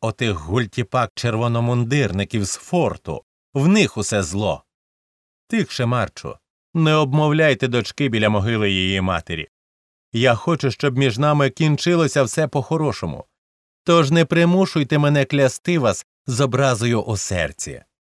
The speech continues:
Не забувайте, я жінка, а ви мужчина. І я не маю ні батька, ні брата, які помстилися б вам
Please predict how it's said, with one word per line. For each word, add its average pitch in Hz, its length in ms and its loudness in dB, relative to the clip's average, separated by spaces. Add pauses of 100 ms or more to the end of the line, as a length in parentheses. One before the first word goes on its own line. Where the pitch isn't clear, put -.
(220)
Не 151 160 4
забувайте, 135 720 -2 (240)
я 110 240 0
жінка, 101 540 -2 (220)
а 110 100 2
ви 120 120 2
мужчина. 101 600 -2 (480)
І 160 160 2
я 156 240 4
не 151 120 4
маю 147 500 2 (240)
ні 160 180 4
батька, 135 460 2
ні 123 120 2
брата, 117 400 0
які 98 420 -2 (360)
помстилися 123 720 0
б 90 40 -4
вам 95 300 0